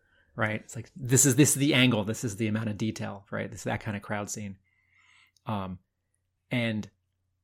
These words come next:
so I saw this panel and I thought, "Okay, th-, there's not a lot of, like, love and care given to this panel because it's a hard panel to draw 'cause there's so much in it." And I think Gallant, like, swooped in, drew what he needed to. Maria Keene swoops in,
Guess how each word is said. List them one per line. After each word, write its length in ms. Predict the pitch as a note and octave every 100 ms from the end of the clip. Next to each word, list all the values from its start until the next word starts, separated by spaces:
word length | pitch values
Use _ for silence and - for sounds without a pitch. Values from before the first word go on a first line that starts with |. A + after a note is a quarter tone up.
| _ _ _ _ -
so 120 | E3
I 40 |
saw 160 | D3+ G3+
this 140 | F#3
panel 260 | - D#3 D3
and 80 | B2+
I 60 |
thought, 280 | A#2 B2 -
"Okay, 320 | C3+ B2 G2
th-, 120 | G2 -
there's 160 | B2+ A2
not 180 | C#3+ C3
a 40 |
lot 200 | A#2 A2+
of, 100 | G#2+
like, 240 | G#2 G2 -
love 360 | A#2 A#2+ A#2 A2
and 160 | G#2
care 300 | - A#2 A2+
given 240 | A2 G2+ G2+
to 60 |
this 140 | F#2 -
panel 380 | G#2 G2 F#2
because 480 | F#2 A2+ A2 F#2 - _
it's 180 | B2+ A#2+
a 40 |
hard 260 | - A2+ G#2
panel 260 | A2+ G#2+
to 80 | G2
draw 220 | F#2 F#2+
'cause 160 | F#2 -
there's 140 | G#2
so 180 | - B2+
much 240 | A#2 G#2+ A2
in 120 | G2
it." 160 | F#2+ -
And 240 | G#2 F#2+ - - _
I 40 | A#2
think 160 | A2+
Gallant, 380 | B2+ A2 G#2+ -
like, 200 | G2+ - _
swooped 380 | - E3 D#3+ D3+
in, 300 | A#2 A2+ G#2+ _ _ _ _ _ _ C#3+
drew 240 | D3 C#3+
what 100 | C3
he 60 | A#2+
needed 260 | A2+ G#2+ -
to. 320 | A2 G2+ G2+
Maria 180 | A#2 A#2
Keene 300 | - A2+ G2+
swoops 340 | - C3+ B2+
in, 280 | A#2 G2+ G2+